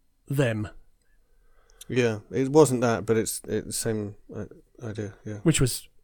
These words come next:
Speaker 1: uh, another show that, um, almost jumped the shark.
Speaker 2: Right.
Speaker 1: And managed to pull it back.
Speaker 2: Right.
Speaker 1: Yeah. Pretty pow-, powerful stuff, though.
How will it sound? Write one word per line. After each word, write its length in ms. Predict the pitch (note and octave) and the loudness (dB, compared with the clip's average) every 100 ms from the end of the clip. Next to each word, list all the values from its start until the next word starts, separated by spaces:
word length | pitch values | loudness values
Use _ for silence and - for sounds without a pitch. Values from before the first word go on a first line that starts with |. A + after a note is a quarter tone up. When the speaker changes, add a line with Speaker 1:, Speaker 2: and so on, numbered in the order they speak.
| _ _ _ - - - | _ _ _ -20 -14 -4
Speaker 1:
uh, 80 | D3 | 4
another 240 | D#3 C#3+ | 6 6
show 220 | A#2 C#3 | 4 2
that, 360 | B2 B2 - - | 0 -6 -8 -4
um, 440 | B2+ B2+ B2 B2 - - - | -2 -2 -4 -8 -14 -20 8
almost 360 | F#3 F3+ E3+ - | 12 12 10 8
jumped 220 | F3 D#3+ | 4 4
the 40 | D#3+ | 2
shark. 420 | E3+ F3 G#3+ - - - _ _ _ _ _ _ _ - - - | 4 4 2 -6 -18 -20 _ _ _ _ _ _ _ -20 -6 2
Speaker 2:
Right. 240 | B2 F2+ - | 2 2 -4
Speaker 1:
And 80 | D3 | 2
managed 220 | C#3 C3 | 2 2
to 60 | - | 6
pull 160 | - B2+ | 6 6
it 100 | - | -2
back. 300 | B2 - - - - - _ _ - _ - - | -6 -8 -16 -20 -20 -20 _ _ -20 _ -20 -6
Speaker 2:
Right. 220 | C#3 F3 - - - | -4 -4 -10 -20 -8
Speaker 1:
Yeah. 260 | B2+ A#2 A2 - _ _ _ - _ _ - - _ - | -6 -4 -6 -12 _ _ _ -20 _ _ -20 -20 _ 2
Pretty 160 | E3+ | 4
pow-, 240 | D#3 D#3 C3 - | 6 6 4 4
powerful 280 | - F#3 D3 | 8 8 6
stuff, 280 | - D3 - | 2 2 2
though. 180 | G#2 | -4